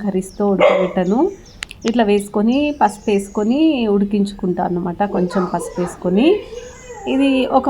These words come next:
పక్కన మనము ఫస్ట్ అయితే ఉడికించుకుందాము. ఉడికించుకొని నెక్స్ట్ వచ్చేసి ఇది కొద్దిగా ఉడకాలి. ఒక ఐదు నిమిషాలు ఇట్లా మరిగినట్టు అయిపోతే సరిపోతుంది అనమాట.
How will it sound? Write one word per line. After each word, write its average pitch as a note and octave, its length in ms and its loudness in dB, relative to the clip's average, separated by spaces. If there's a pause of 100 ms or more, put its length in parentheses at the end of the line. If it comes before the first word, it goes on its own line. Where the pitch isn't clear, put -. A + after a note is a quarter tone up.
(100)
పక్కన C4 420 0
మనము C4+ 280 0 (340)
ఫస్ట్ A#3 300 0
అయితే B3 140 2 (100)
ఉడికించుకుందాము. G#3 840 4 (840)
ఉడికించుకొని B3+ 720 0 (260)
నెక్స్ట్ - 320 -2
వచ్చేసి B3+ 460 -6
ఇది D4+ 180 -2
కొద్దిగా B3+ 460 2
ఉడకాలి. A3+ 400 2
ఒక - 120 -4 (140)
ఐదు F3 160 -2 (100)
నిమిషాలు A3+ 440 0
ఇట్లా G#3 180 2 (400)
మరిగినట్టు G3 540 2
అయిపోతే G3 340 -4 (100)
సరిపోతుంది F#3 520 -4
అనమాట. F3+ 420 -4